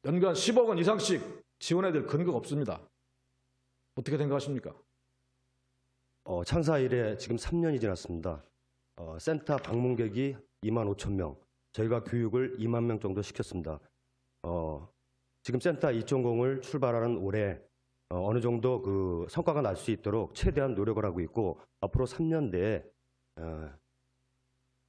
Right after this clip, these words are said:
Speaker 2: 커다란 실적이 날 수 있도록 노력도 하겠습니다.
Speaker 1: 삼 년 동안에 직원이 백 퍼센트 바뀌는 이러한 조직이 불안정한데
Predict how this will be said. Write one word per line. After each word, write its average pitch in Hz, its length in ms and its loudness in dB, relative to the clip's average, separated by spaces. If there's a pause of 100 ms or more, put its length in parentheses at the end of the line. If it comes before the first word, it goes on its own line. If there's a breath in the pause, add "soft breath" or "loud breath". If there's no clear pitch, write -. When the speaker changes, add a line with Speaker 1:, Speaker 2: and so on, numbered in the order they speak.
Speaker 2:
커다란 139 280 2
실적이 131 400 0
날 104 120 2
수 - 160 -4
있도록 104 460 -2
노력도 95 340 -2
하겠습니다. - 640 -10 (800 loud breath)
Speaker 1:
삼 - 240 0
년 185 200 2
동안에 170 400 4
직원이 160 420 2
백 - 180 0
퍼센트 175 460 2
바뀌는 135 500 0
이러한 151 420 2
조직이 147 280 0
불안정한데 110 800 0